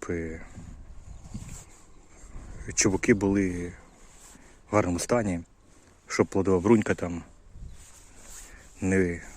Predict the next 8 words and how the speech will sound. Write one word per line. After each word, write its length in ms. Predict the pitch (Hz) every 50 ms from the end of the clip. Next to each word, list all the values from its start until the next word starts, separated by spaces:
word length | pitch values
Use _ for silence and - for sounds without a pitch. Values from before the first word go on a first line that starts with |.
| - -
вимерз-, 440 | 98 104 98 95 92 90 - - - - - -
не 100 | 104 98
вимерзла, 360 | 110 113 107 95 85 92 90
не 120 | 85 90
висохла, 460 | 90 98 101 - - - - 90 82 78 - - - - - - - - - - - - - - - - - - - - - - - - - - -
щоб, 260 | - - - 85 -
е, 180 | 98 92 85 82 - -
по-, 280 | - 98 92 92 92